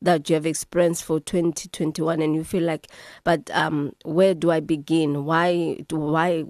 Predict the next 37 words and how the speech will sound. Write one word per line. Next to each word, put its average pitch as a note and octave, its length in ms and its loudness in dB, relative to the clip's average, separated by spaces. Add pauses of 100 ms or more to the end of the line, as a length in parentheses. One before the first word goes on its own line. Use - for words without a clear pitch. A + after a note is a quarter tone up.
(140)
should E3+ 200 0
I D3+ 80 0
waste E3 320 -2
my D#3+ 180 0
time, D#3 600 -2 (880)
you F#3 120 4
know, F#3+ 140 4
preparing F#3 540 2
for D#3+ 220 2
the D#3 120 -2
next F3+ 440 -2
year? E3 240 2 (760)
Why D#3+ 300 4
should F#3 200 0
I D#3+ 220 2 (320)
spend F3+ 480 2
time F3+ 260 2
not F3+ 180 4
knowing F#3 360 4
what's F3 180 0
gonna E3 200 2
happen F#3 500 0
to - 160 0
me E3+ 360 4 (300)
for G#3 220 4
the F3+ 140 2
next D#3+ 460 0
year?" E3 140 4
But E3 240 0 (260)
I D3 120 0
felt E3+ 420 2
that D#3+ 260 -2
God F3+ 280 4
is E3+ 80 -2
saying E3+ 400 0
to - 200 -4 (120)
us D3+ 360 0